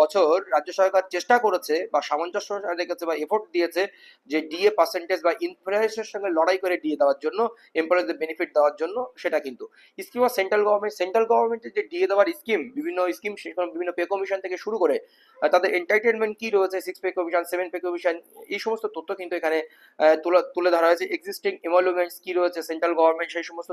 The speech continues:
তথ্য এখানে তুলে ধরা হয়েছে। একশো পার্সেন্ট ইনফ্লেশন, আহ, নিউ-, আহ, নিউট্রালাইজেশন সেন্ট্রাল গভর্নমেন্টের ক্ষেত্রে, সেই সমস্ত বিষয় এখানে তুলে ধরা হয়েছে। তাছাড়া বি-, বিস্তারিত কিছু নাই। Delay and laches, the period in question for which the respondent claim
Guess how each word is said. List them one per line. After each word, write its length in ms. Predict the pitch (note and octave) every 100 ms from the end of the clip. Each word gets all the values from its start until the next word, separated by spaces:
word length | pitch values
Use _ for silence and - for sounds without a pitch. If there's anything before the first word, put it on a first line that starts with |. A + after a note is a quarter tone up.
| -
তথ্য 180 | C#3+ - A3 A3 - -
এখানে 240 | D#3 E3+ E3+ C#3+
তুলে 140 | C3+
ধরা 180 | C3 C3
হয়েছে। 160 | B2+ D#3+
একশো 160 | E3+ G#3
পার্সেন্ট 220 | F#3+ G3+ E3
ইনফ্লেশন, 500 | E3 F#3 F3+ F3+ F3+ F3 -
আহ, 140 | D#3 D#3 D#3+
নিউ-, 180 | E3
আহ, 840 | D#3 D#3 D3+ _ _ _ D3+ D3+ D3+ D#3 E3+ F3
নিউট্রালাইজেশন 680 | G3+ G3+ F#3+ F3+ F3 F3+ E3
সেন্ট্রাল 260 | E3+ D#3+ D#3+ E3
গভর্নমেন্টের 460 | D#3+ D#3+ E3 E3+
ক্ষেত্রে, 240 | D3+ - D#3 - - - _
সেই 140 | A#3 A3+
সমস্ত 220 | A#3+ A#3
বিষয় 340 | F3 F3 F#3 F#3+ - _ _ C#3+
এখানে 160 | E3 F3+
তুলে 140 | C#3 C3+
ধরা 140 | C3 B2
হয়েছে। 200 | B2 C#3
তাছাড়া 240 | D3+ F3+ G#3
বি-, 280 | - C#3+ C#3+
বিস্তারিত 320 | D3+ - C#3+ C#3+
কিছু 120 | C3 A#2
নাই। 100 | A#2+ F3
Delay 200 | G#3+ B3
and 80 | A3
laches, 240 | G#3 C4 - D#4+
the 60 | D#4
period 320 | F#3+ A3 A#3+ A#3+
in 60 | F#3+ -
question 260 | E3+ - - D#3+
for 100 | D3 D3+
which 160 | D#3+ D#3
the 60 | D#3 - _ _ D#3
respondent 400 | D#3+ G#3+ G#3+ G#3+
claim 180 | F#3+